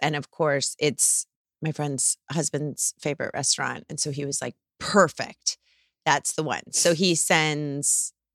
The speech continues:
the kindergartner to school in the Lazy Mike T-shirt for picture day. And when the pictures finally come in, she, she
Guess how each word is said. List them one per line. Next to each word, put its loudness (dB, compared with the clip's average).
the -2
kindergartner -2
to -12
school -2
in -4
the -10
Lazy -4
Mike -4
T-shirt -2
for -4
picture 4
day. 4
And 0
when -6
the -6
pictures -2
finally -4
come -4
in, -2
she, 2
she 2